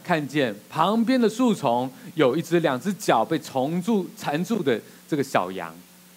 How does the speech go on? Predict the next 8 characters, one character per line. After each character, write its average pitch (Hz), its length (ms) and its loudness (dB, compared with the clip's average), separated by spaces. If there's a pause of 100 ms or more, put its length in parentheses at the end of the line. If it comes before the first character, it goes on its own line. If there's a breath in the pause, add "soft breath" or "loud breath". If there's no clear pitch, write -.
(300)
改 127 200 -4
用 139 340 0
那 151 240 -2
只 131 160 -8
小 92 280 -4
羊 85 220 -12 (380 loud breath)
来 90 240 -6
献 - 320 -10